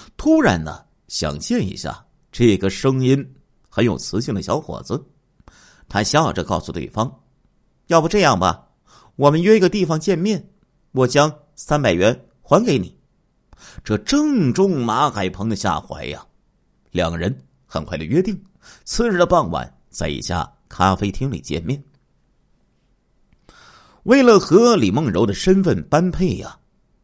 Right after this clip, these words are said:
马海鹏决定将自己装扮成富二代。第二天，两个人面对面的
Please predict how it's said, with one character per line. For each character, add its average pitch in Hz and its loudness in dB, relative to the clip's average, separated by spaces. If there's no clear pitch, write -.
马 113 6
海 98 -4
鹏 107 -4
决 190 2
定 220 -2
将 196 -2
自 196 0
己 80 -4
装 233 2
扮 113 -2
成 113 -2
富 - -12
二 82 -4
代。 - -10
第 - -2
二 71 0
天， 71 -10
两 90 2
个 87 0
人 104 4
面 147 2
对 104 4
面 185 0
的 - -14